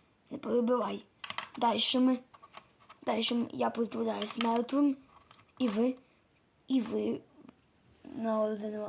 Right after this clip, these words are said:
на крок один, два, три заходите на другий поверх. Всі зрозуміли?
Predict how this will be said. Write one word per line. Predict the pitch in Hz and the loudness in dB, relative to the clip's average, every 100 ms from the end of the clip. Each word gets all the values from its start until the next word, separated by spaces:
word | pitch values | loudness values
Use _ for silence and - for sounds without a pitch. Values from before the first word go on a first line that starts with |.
| - | -8
на | 220 214 | -6 -6
крок | 220 226 226 | -2 -2 -2
один, | 214 220 | -6 -6
два, | 208 208 | -6 -6
три | 254 277 | -2 -2
заходите | 226 226 226 226 220 | -2 0 0 0 -4
на | 220 | -4
другий | 214 240 240 240 | -4 -2 -2 -2
поверх. | 196 175 190 185 - - - - - - - - | -2 -2 -4 -10 -12 -12 -20 -20 -20 -20 -20 -6
Всі | - 254 269 | 0 4 4
зрозуміли? | 285 277 269 285 277 294 | 4 4 4 4 4 4